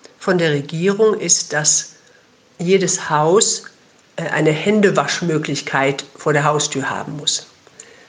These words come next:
Das sieht dann auf dem Land so aus, dass leere Speiseölcontainer, das sind meist so drei Liter oder fünf Liter, an einem Baum und an einen Zaun gehängt werden. Da wird unten ein Loch drin gemacht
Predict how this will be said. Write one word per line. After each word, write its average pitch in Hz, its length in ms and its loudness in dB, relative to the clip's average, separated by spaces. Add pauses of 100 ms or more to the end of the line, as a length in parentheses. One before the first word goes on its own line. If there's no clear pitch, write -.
Das 156 140 0
sieht 196 140 2
dann 170 140 4
auf 143 180 2
dem 156 160 2
Land 151 280 2
so 170 160 -2
aus, 160 480 0
dass - 380 -2 (300)
leere 165 640 4 (720)
Speiseölcontainer, 151 1500 0
das 139 180 0
sind 151 140 -2
meist 143 260 2
so 147 80 -2
drei 135 280 0
Liter 156 300 0
oder 131 160 -4
fünf 156 360 -4
Liter, 185 440 2 (420)
an 156 120 -2
einem 147 240 2
Baum 147 300 4
und 156 100 2
an - 80 0
einen 139 120 -2
Zaun 165 420 2
gehängt 170 420 2
werden. 160 180 4
Da 147 120 2
wird 147 180 -2
unten 165 200 2
ein 143 200 0
Loch 147 320 0
drin 185 260 0
gemacht 196 480 0